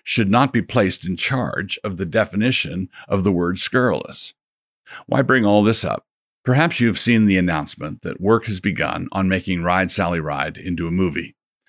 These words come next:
The reason for bringing all of this up now is that the priests of America's newest established religion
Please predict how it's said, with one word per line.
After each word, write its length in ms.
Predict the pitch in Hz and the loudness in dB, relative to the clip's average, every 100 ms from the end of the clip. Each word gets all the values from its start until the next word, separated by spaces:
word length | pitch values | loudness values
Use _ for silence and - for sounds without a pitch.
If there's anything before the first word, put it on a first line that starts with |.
| _ - - | _ -20 -2
The 80 | 92 | 2
reason 320 | 139 123 107 | 4 4 0
for 120 | - | 0
bringing 360 | 80 110 98 82 | 0 2 4 2
all 200 | 92 92 | 2 0
of 60 | |
this 220 | 85 85 - | -2 -4 -2
up 160 | 76 | -2
now 500 | 90 107 87 62 101 - - - | -2 0 0 -2 -6 -10 -20 -6
is 180 | 98 87 | -4 -4
that 120 | - | -6
the 80 | 98 | -8
priests 580 | - 147 95 98 - | 0 2 2 0 -2
of 140 | 95 87 | -2 0
America's 560 | 90 101 104 98 80 | 2 2 2 -2 -2
newest 400 | 92 104 110 - | 0 2 0 -2
established 560 | 90 - 104 92 90 - | -6 -4 -2 -2 -4 -6
religion 560 | 85 101 113 73 78 | -2 0 0 -2 -10